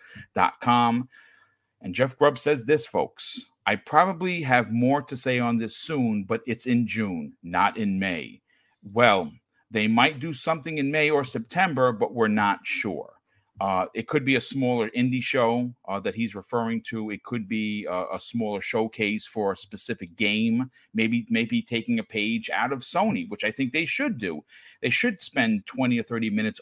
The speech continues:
on a particular game. Give us a big chunk of gameplay of something like Redfall or, you know, or something like, uh, well, Starfield is gonna be the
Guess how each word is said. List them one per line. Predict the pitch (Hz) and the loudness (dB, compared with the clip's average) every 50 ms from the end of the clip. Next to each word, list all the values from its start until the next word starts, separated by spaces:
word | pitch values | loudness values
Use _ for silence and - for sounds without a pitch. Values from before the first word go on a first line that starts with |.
| - - | -2 0
on | 120 120 117 117 113 - | 2 2 2 2 0 0
a | 120 117 123 | 0 0 0
particular | - - 123 - - 113 - - 113 110 104 | -2 -6 -12 -10 -10 -10 -8 -6 -6 -6 -6
game. | 101 110 107 104 104 104 98 | -6 -6 -6 -4 -4 -4 -4
Give | 98 131 127 | -4 -4 -4
us | 143 139 | -4 -6
a | - 95 - _ | -8 -10 -8 _
big | - 135 131 120 - | -4 -4 -4 -4 -4
chunk | - - - 127 120 123 120 - | -4 -2 -2 0 -2 -2 -2 -6
of | 107 98 _ | -8 -8 _
gameplay | - 113 117 123 123 113 - - 107 101 92 90 90 87 - _ - - - - - - | -4 -2 -2 -2 -2 -4 -4 -4 -2 -2 -2 -4 -6 -8 -12 _ -20 -20 -20 -16 -14 -12
of | 101 | -8
something | - - 123 120 117 - 123 120 117 | -4 -2 -2 -2 0 0 0 0 2
like | 113 113 120 117 | 2 0 0 -2
Redfall | - - 120 151 156 147 - - 120 110 92 - - - _ _ _ _ _ _ _ _ | -2 2 4 4 4 4 0 -8 -12 -12 -12 -12 -16 -20 _ _ _ _ _ _ _ _
or, | - 107 107 107 110 107 104 101 107 101 | -8 -4 -2 0 2 2 2 2 0 0
you | 120 110 | -2 -2
know, | 107 101 101 | 0 -2 -2
or | 107 117 104 | -2 -2 -2
something | 104 - - 123 120 107 123 120 120 117 | -2 -2 -2 -2 -2 0 0 0 0 2
like, | 113 117 113 - - | 0 0 -2 -4 -6
uh, | 117 | -6
well, | 117 117 117 120 | -4 -4 -4 -4
Starfield | - - - 165 156 139 - 135 127 113 | -2 2 4 4 4 4 2 -2 -4 -2
is | 110 101 | -4 -4
gonna | 101 120 110 101 | -4 -4 -4 -2
be | 98 104 | -4 -6
the | 95 90 90 | -6 -8 -10